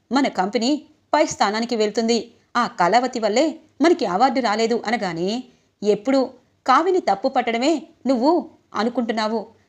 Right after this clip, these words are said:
కావ్యని ఎందుకు తప్పు పడుతున్నావు? తను మన కుటుంబానికి అన్యాయం చేసింది, మన సంస్థకి అన్యాయం చేసింది, వేరే కంపెనీకి డిజైన్ వేసి ఇవ్వడం వల్లే మనకి రాలేదని చెప్పి కావ్యపై కక్ష కట్టావు. అది ఎంతవరకు న్యాయం?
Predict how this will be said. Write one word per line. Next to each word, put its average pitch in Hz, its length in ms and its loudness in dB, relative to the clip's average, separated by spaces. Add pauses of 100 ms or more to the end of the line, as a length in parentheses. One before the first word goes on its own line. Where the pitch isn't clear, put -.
(120)
కావ్యని 330 340 4
ఎందుకు 294 200 -2
తప్పు 277 220 -4
పడుతున్నావు? 226 600 0 (840)
తను 381 120 4
మన 254 160 2
కుటుంబానికి 302 580 -2
అన్యాయం 247 500 0
చేసింది, 226 460 -2 (180)
మన 311 160 2
సంస్థకి 247 520 -4
అన్యాయం 214 360 -4 (100)
చేసింది, 220 480 -2 (260)
వేరే 220 300 4
కంపెనీకి 254 460 -2
డిజైన్ 196 320 0
వేసి 220 260 -2
ఇవ్వడం 220 300 -2
వల్లే 247 340 0 (260)
మనకి 277 260 -2
రాలేదని 240 520 -2
చెప్పి 285 380 -2 (320)
కావ్యపై 247 540 0 (220)
కక్ష 247 240 2
కట్టావు. 220 540 -2 (300)
అది 320 160 2
ఎంతవరకు 302 580 0
న్యాయం? 247 460 0